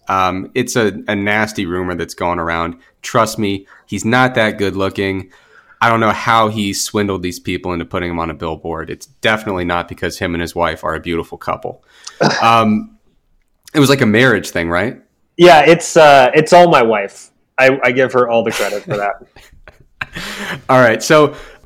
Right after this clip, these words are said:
Speaker 1: you know, we, we met in Chicago and we're hanging out, and, um,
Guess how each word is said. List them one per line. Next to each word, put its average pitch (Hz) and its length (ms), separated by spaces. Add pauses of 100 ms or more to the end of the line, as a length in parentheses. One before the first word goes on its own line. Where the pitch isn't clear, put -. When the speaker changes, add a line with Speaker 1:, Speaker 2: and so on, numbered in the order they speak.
Speaker 1:
you 165 80
know, 170 80
we, 170 160
we 170 160
met 165 240
in 160 80
Chicago 120 540
and 117 100
we're 110 60
hanging 107 280
out, 98 380
and, 190 400
um, 92 520